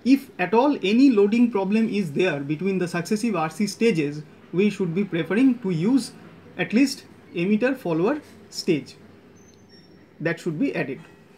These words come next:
So this is the basic preliminary discussion, uh, which is, uh, which can be, uh, done, explained for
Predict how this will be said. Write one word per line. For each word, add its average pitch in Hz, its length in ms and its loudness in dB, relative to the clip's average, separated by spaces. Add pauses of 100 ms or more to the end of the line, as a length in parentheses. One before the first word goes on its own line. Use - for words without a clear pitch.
(560)
So 185 360 0
this 226 240 0
is 220 280 0
the 254 100 -2
basic 208 420 2
preliminary 233 460 2
discussion, 208 600 -2 (480)
uh, 151 300 -4 (640)
which 208 200 -4
is, 226 200 -2
uh, 165 380 -2 (640)
which 190 240 -2
can 214 200 0
be, 220 160 0
uh, 151 600 -2 (160)
done, 170 320 -4
explained 175 480 -4
for 170 300 -4